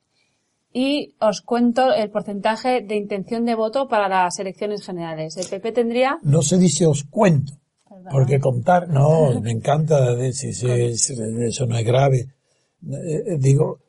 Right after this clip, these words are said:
Speaker 2: os informo,
Speaker 1: Os informo.
Speaker 2: porque contar ya implica una narración y no una descripción pura de hechos, eso no se cuenta.
Speaker 1: Y de
Speaker 2: Los
Speaker 1: datos.
Speaker 2: cuentos es propio de, ya de una historia, de una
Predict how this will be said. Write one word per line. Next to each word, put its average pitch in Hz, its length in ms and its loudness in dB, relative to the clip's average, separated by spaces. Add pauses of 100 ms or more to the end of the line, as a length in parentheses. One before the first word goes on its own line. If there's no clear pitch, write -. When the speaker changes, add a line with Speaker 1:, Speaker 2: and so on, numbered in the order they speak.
(220)
Speaker 2:
os 135 280 2
informo, 156 600 2
Speaker 1:
Os 165 160 -8
informo. - 340 -18
Speaker 2:
porque 131 300 2
contar 143 420 4
ya 160 180 6
implica 185 720 2
una 156 200 6
narración 143 760 2 (640)
y 160 140 2
no 160 260 6
una 165 440 4
descripción 156 880 2
pura 160 260 4
de 151 180 4
hechos, 127 260 -2
eso 143 140 2
no 151 120 4
se 139 140 2
cuenta. 143 420 2 (160)
Speaker 1:
Y 190 80 -12
de 180 120 -10
Speaker 2:
Los 131 100 -2
Speaker 1:
datos. - 100 -4
Speaker 2:
cuentos 143 340 4
es - 60 -8
propio 156 440 2
de, 131 240 2
ya 131 240 2
de 160 220 4
una 127 180 2
historia, 170 520 4
de 180 160 2
una 135 240 -2